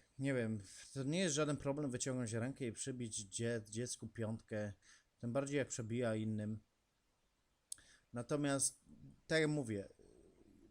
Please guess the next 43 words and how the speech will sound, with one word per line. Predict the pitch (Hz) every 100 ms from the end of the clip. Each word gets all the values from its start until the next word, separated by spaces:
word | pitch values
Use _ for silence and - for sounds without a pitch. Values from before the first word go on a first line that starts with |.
| -
myślałem, | 139 - 147 139
że | 139
jest | 135 -
to |
właśnie | 123 123 - 120
incydent | 117 - 123 117
z | -
Sesame | 131 110 101 101
Place. | - 98 - - - - -
Jeśli | 113 - 139 139 -
jest | 139 160 180
to | 180
incydent | 156 - 156 139 -
z |
Sesame | 185 170 151 131
Place, | - 120 120 - - - _ _
to | -
powinni | 127 147 143 139
się | - 123
to | 127 120
wyjaśnić. | 107 113 107 - 98 90
Jeśli | 120 113 127
nie, | 135 175 151 - - - _ _ -
to | 139
też | - 147
powinni | - 139 135 127
wyjaśnić, | 127 131 131 135
bo | 113
to | 107
nie | 113
jest | 117 104
fajne. | 120 117 110 107 104 - _ _ _ _ _ -
E, | 98 98 110
na | 131
szybko | 131 151 -
chciałem | 123 127 110
wam | 107
pokazać | 98 104 110 101 -
ten | 104
artykuł. | 101 98 104 - -
Nie | 120
jestem | 143 - 147
pewny, | 147 120 101